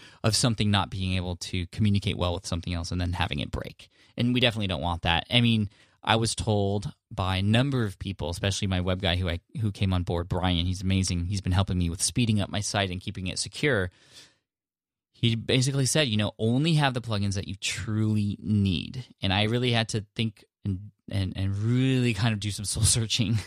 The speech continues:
<laughs> in terms of what plugins I actually needed more than, more than the others, because, I mean, every plugin you put out there is an option f-, or is a chance for it to break, but also to slow down your website too. And so I've been very, very good at only keeping the plugins down to a minimum, even just,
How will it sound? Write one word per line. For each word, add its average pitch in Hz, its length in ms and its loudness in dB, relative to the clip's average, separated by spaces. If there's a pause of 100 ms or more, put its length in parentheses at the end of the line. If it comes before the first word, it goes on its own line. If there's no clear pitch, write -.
(200)
<laughs> - 280 -16
in 123 80 4
terms 113 240 4
of 104 80 -2
what 110 180 0
plugins 104 300 0
I 98 220 -2
actually 101 540 0
needed 95 380 0
more 92 160 -2
than, 92 360 -2
more 95 180 -2
than 90 140 -2
the 92 100 2
others, 92 300 0
because, 110 500 0 (500)
I 123 60 0
mean, 120 100 4
every 135 160 2
plugin 139 380 0
you 135 80 0
put 135 140 -4
out 139 200 0
there 110 160 0
is 98 120 -2
an 101 60 -4
option 101 340 -4
f-, - 260 -8
or 107 80 -2
is 98 100 -2
a 101 60 -4
chance 107 260 0
for - 120 -6
it 85 100 -6
to 101 80 -6
break, 104 260 -2
but 101 120 -4
also 98 420 -2
to - 200 -14
slow - 300 -2
down 92 220 0
your 90 100 -2
website 87 360 -4
too. 95 280 -2
And 85 140 -2
so 101 120 0
I've 98 100 2
been 98 160 -2
very, 107 280 0
very 101 300 -4
good 104 220 -2
at 90 160 -4 (560)
only 143 240 -2
keeping 127 320 -4
the 101 100 0
plugins 107 380 -2
down 92 280 0
to 92 120 -4
a 90 40 -2
minimum, 95 380 0
even 98 420 -4
just, - 280 -6